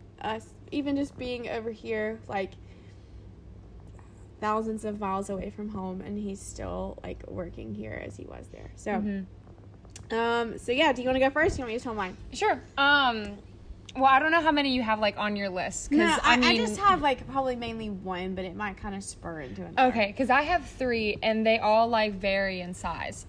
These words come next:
Speaker 1: Okay.
Speaker 2: Um, so I'll start with my first one, and this is, like, something that I've been saying, like, throughout the week,
Speaker 1: Mm-hmm.
Speaker 2: but it's just so cool. Like,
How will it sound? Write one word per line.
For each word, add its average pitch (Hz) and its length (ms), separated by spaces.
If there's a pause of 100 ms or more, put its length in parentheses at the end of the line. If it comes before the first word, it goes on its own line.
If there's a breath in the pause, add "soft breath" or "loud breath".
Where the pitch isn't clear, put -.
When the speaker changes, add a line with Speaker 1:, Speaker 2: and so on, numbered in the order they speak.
Speaker 1:
Okay. 214 120
Speaker 2:
Um, 185 300
so 254 140
I'll 240 180
start 294 180
with 294 100
my 247 120
first 208 320
one, 190 420
and 196 460
this 262 160
is, 294 120
like, 285 120
something 240 240
that 214 140
I've 196 260
been 202 140
saying, 196 440
like, 185 220
throughout 202 380
the 196 100
week, 190 360 (120)
Speaker 1:
Mm-hmm. 214 360
Speaker 2:
but 208 320 (560)
it's 285 140
just 370 160
so 349 180
cool. 302 280
Like, 226 280